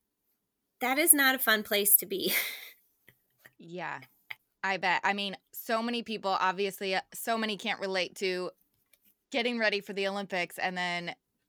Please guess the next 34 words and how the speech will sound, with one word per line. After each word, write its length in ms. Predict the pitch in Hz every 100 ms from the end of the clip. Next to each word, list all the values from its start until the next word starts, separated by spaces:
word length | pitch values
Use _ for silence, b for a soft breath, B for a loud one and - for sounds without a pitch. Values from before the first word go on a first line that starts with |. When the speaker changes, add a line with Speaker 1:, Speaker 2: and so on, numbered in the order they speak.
| -
Speaker 2:
breaking 340 | 196 185 180
a 40 | 180
bone 280 | 185 180 165
or 80 |
having 280 | 175 175 170
this 140 | 170 175
major 240 | 170 170
setback. 460 | - 180 160 151 - b b b -
But 260 | 185 175
we 140 | 190 214
can 120 | 226
all 160 | 214 220
relate 240 | 208 190
to 60 | 196
having 220 | 180 180
something, 640 | 214 196 190 180 180 180 - _ _
you 80 | 220
know, 140 | 175 170
in 140 | 185
our 260 | 180 175 - _ _ _ -
sight 340 | - 247 156
that 140 | 180 165
we're 180 | 185
looking 260 | 185 185 202
forward 320 | 262 247 214
to 260 | - 196 190 175
or 260 | 156 180 180
working 360 | 190 233 233 220
towards, 280 | 196 185
and 220 | 190 185 185
then 300 | 180 180 -
something 300 | - 196 185
horrific 440 | 185 170 196 190 175
happens. 500 | 165 160 165 160